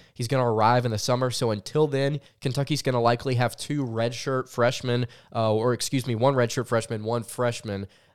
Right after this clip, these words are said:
uh, working at the, uh, X position. Chris Lewis, former four-star recruit, six-foot-four guy, and then Dane Key,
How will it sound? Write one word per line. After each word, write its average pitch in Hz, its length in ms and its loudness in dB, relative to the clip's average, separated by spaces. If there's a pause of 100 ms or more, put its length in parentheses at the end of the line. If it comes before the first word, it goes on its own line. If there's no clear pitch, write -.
uh, 101 480 -4
working 117 560 0
at 123 300 -4 (120)
the, 113 220 -4
uh, 95 160 -4
X 131 220 -4
position. 117 420 -2
Chris - 260 -2
Lewis, 151 360 2 (180)
former 131 260 -4
four-star 131 440 2
recruit, 123 340 0
six-foot-four 123 640 -2
guy, 113 220 4
and 110 100 0
then 110 140 0
Dane 117 380 0
Key, 113 400 -2